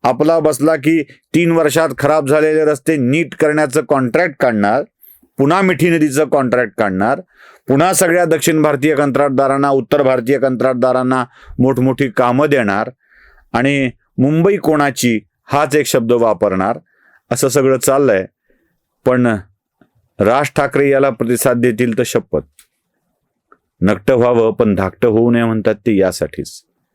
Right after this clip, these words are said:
या धाकट्यानं थोरल्याला अशी काही पाचर मारली आहे ना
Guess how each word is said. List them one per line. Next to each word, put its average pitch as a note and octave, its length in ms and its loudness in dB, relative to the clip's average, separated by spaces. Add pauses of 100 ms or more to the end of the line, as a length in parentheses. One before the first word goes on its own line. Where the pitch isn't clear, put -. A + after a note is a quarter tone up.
(440)
या G#2 380 2 (400)
धाकट्यानं F#2+ 680 0 (840)
थोरल्याला A#2 680 2 (720)
अशी A#2 240 0
काही D#3 160 2
पाचर B2+ 380 0
मारली A#2 320 2
आहे A2 100 0
ना F2+ 220 -2